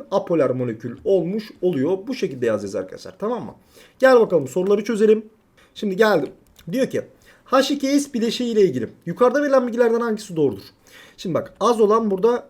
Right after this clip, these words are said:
S. Şimdi kükürtü yazdım. On altı yazıyorum. İki, sekiz, altı. Son katmanda altı elektron var bak. Bir, iki, üç, dört, beş, altı.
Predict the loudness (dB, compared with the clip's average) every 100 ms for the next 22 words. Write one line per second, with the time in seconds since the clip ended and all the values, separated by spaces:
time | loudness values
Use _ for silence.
0 | -4 -4 -2 -10 -14 -14 -10 -10 -10 -8
1 | -8 -6 0 2 0 -6 -14 _ 0 2
2 | 2 -2 -10 -8 -8 -10 -20 _ -4 -2
3 | -2 -4 -8 -14 _ _ _ -16 -10 -6
4 | -4 -6 _ -20 -10 -10 -8 -8 -10 -14
5 | _ -10 -10 -10 -18 _ _ _ -4 -4
6 | -2 -6 -6 -6 -2 -2 -2 -6 -8 -12
7 | -16 -18 -20 -20 _ _ _ -8 -8 -8
8 | _ -18 -14 -16 -14 -14 -14 -18 _ 2
9 | 2 0 _ _ -2 0 0 -6 -16 _
10 | -10 -8 -8